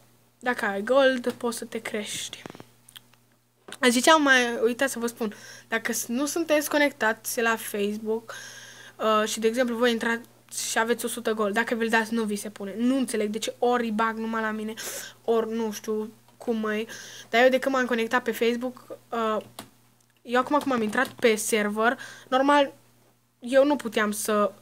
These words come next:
<gasps> ia, nu. Eu, normal, nu puteam să îmi bag gold-ul și de-aia spun. Ah.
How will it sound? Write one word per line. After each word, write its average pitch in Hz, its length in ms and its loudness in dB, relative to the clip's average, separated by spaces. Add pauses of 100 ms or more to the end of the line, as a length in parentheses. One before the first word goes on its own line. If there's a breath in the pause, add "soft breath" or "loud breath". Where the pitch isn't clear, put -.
<gasps> 240 320 2
ia, 240 720 8 (340)
nu. 214 220 -8 (1300)
Eu, 226 300 -4
normal, 233 580 0
nu 285 180 -2
puteam 220 460 0
să 214 420 -2
îmi 220 120 -6
bag 214 360 -2 (460)
gold-ul 208 600 0 (460 loud breath)
și - 180 -8
de-aia 214 340 4
spun. 214 440 -4 (880)
Ah. 214 400 -12